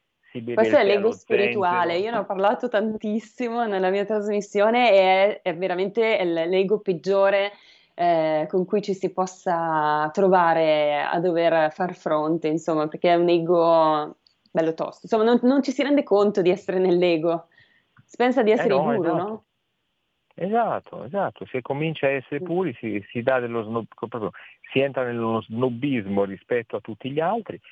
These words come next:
Speaker 1: si vive
Speaker 2: Eh.
Speaker 1: in maniera, pensando di essere speciali, semplicemente, ribadisco, perché si fanno quattro posizioni, quattro asana con il yoga, si beve la tisana allo zenzero, si usa l'incenso,
Speaker 2: <laughs>
Speaker 1: si veste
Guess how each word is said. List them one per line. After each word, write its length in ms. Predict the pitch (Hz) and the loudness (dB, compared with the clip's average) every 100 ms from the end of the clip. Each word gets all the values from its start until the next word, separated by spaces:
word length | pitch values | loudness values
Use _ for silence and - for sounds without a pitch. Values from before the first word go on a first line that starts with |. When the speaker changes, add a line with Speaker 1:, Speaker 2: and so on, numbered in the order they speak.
| - _ _ - | -20 _ _ -10
Speaker 1:
si 120 | 123 | -8
vive 520 | 127 160 - 123 113 | -4 -4 -2 0 -2
Speaker 2:
Eh. 80 | 101 _ _ - _ _ _ _ _ - | -4 _ _ -20 _ _ _ _ _ -8
Speaker 1:
in 60 | 123 | -4
maniera, 500 | 127 131 143 135 123 | -2 0 0 0 -2
pensando 460 | 120 117 - 139 127 | -6 -8 -6 -6 -2
di 100 | 127 | -2
essere 280 | 123 120 110 | -2 -6 -8
speciali, 800 | - 120 - 139 123 110 104 101 | -8 -4 -2 0 0 -2 -6 -12
semplicemente, 640 | 110 104 107 113 120 123 113 | -14 -12 -10 -6 -4 -4 -4
ribadisco, 500 | 107 117 123 110 107 | -2 -2 -2 -4 -4
perché 320 | 101 98 110 | -4 -6 -8
si 100 | - | -8
fanno 680 | 107 120 113 110 110 104 101 92 | -4 0 0 0 -2 0 0 2
quattro 300 | 120 - 110 | 0 0 -8
posizioni, 800 | 113 101 107 - 120 117 110 | -10 -14 -16 -12 -6 -4 -4
quattro 300 | 104 117 110 | -4 -4 -2
asana 800 | 113 110 117 110 104 101 98 98 92 | -4 0 0 0 -2 -2 0 0 -2
con 340 | - 98 92 | -4 -2 -2
il 100 | 101 | -2
yoga, 480 | 120 131 175 175 107 | 2 2 2 0 -4
si 100 | - | -4
beve 200 | 95 107 | -6 -2
la 120 | 101 98 | 0 -2
tisana 300 | 104 101 107 | -4 -2 0
allo 200 | 117 113 | 0 0
zenzero, 540 | 139 139 170 139 101 92 | 0 0 0 -6 -10 -8
si 60 | 107 | -6
usa 160 | 98 | -2
l'incenso, 800 | 107 135 131 - 143 165 156 - 104 | -2 -2 -6 -2 -2 -2 -4 -4 -4
Speaker 2:
<laughs> 60 | |
Speaker 1:
si 80 | 98 | -2
veste 560 | 98 113 104 _ 113 | 0 0 0 _ -4